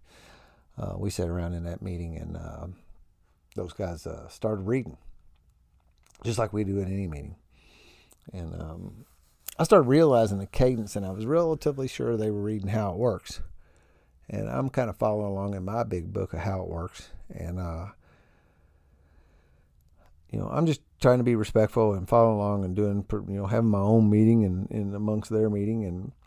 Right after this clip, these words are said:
they got to the point where it says, uh, "Our adventures before and after made clear three pertinent ideas," and the guy said, "A." And, uh, my finger was right there, my eyes were right there in my book, and chills went up my spine as he said, "A,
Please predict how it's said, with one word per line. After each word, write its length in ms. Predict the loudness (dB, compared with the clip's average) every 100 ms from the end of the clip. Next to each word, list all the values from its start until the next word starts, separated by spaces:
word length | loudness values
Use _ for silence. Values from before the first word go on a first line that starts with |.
| _ _ _ _ _ _ -14 -10 0
they 120 | 2
got 160 | 2
to 80 | -2
the 80 | -6
point 280 | -2 -2 -4
where 160 | -10
it 100 | -10 -6
says, 260 | -6 -4
uh, 400 | -6 -6 -10 -12 -16 -20 -20 -20 -20 _ _ _ _ _ -12
"Our 140 | -8
adventures 340 | -6 -4 -4 -6
before 500 | -6 0 2 2 0
and 100 | -2
after 300 | -2 -2 -4
made 240 | -4 -6
clear 260 | 0 0 0
three 240 | 0 -2
pertinent 420 | 0 -2 -2 -6
ideas," 440 | -8 -2 -2 -2 -4
and 100 | -8
the 60 |
guy 300 | -6 -6 -6
said, 280 | -6 -6 -6
"A." 440 | -4 -4 -4 -8 -16 -20 -20 -20 -20 -20 _ -10
And, 180 | -8
uh, 180 | -8 -8
my 160 | -8 -6
finger 320 | -4 -4 -4
was 220 | -8 -6
right 220 | -4 -4 -2
there, 180 | -4
my 140 | -4 -6
eyes 260 | -6 -4
were 100 | -4
right 220 | -2 -4 -4
there 180 | -4
in 80 | -4
my 160 | -4 -6
book, 300 | -8 -8 -8
and 240 | -10 -12
chills 400 | -4 -2 -2 -4
went 120 | -8 -8
up 100 | -10
my 140 | -12
spine 440 | -10 -6 -6 -6
as 120 | -8 -10
he 100 | -10
said, 220 | -8 -8
"A, 420 | -6 -4 -4 -8